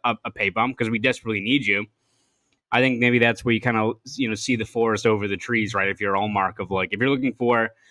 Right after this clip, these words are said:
security, uh, financial security especially, uh, and as a,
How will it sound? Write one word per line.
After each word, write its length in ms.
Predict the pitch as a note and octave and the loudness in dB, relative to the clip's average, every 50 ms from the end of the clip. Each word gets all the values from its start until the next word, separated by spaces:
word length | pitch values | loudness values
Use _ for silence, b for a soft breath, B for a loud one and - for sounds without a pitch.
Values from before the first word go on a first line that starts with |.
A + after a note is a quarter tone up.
| b b b | b b b
security, 760 | A2+ - C3 - - C3 B2 B2 B2 B2 B2 B2 A#2+ A#2 _ _ _ _ _ _ _ _ - | -6 -6 -4 0 2 2 4 4 4 4 2 2 0 -2 _ _ _ _ _ _ _ _ -2
uh, 280 | - A2 G#2 G2 G2 F#2 | 0 2 2 2 2 0
financial 440 | - - G#2+ A2 B2+ C#3 A#2+ - - | 0 0 0 2 2 0 -2 -4 -8
security 500 | - A2+ - - A#2+ A#2 A#2 A2+ A2+ A#2 | -12 -8 -2 0 2 4 4 4 2 0
especially, 680 | A2 - - A2+ A2+ A2 - A2+ G#2 G#2 G2+ G2+ G2+ - _ _ _ _ _ _ _ - | -2 -2 -2 -4 -4 -4 -4 -4 -2 -2 -2 -2 -4 -6 _ _ _ _ _ _ _ -4
uh, 240 | - G2+ G2 G2 G#2 - | 0 2 2 2 2 0
and 140 | A2+ A2 A2 | 0 -2 -2
as 120 | G#2+ G2 G#2+ | -2 -2 -4
a, 100 | A2 | -6